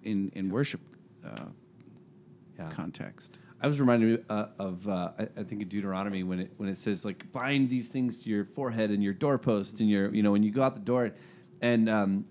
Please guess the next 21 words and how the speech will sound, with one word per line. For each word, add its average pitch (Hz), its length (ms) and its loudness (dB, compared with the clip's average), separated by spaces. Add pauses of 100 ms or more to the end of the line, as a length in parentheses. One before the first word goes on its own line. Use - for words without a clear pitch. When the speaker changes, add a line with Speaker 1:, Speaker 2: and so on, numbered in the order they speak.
Speaker 2:
you 123 120 6
know, 104 260 4
I, 120 300 2
I 117 180 2
always 113 440 2 (100)
attributed 117 560 -2
that 104 200 0
to, 107 100 0
like, 98 180 0
an 95 200 -4
actual, 101 680 -2 (380)
like, 95 340 -2 (460)
you 110 80 2
know, 90 260 -2
and, 123 220 2
and 113 260 0 (140)
a 120 40 -6
lot 113 160 0
of 101 160 -6
Hasidic 104 360 -6
Jews 107 260 -2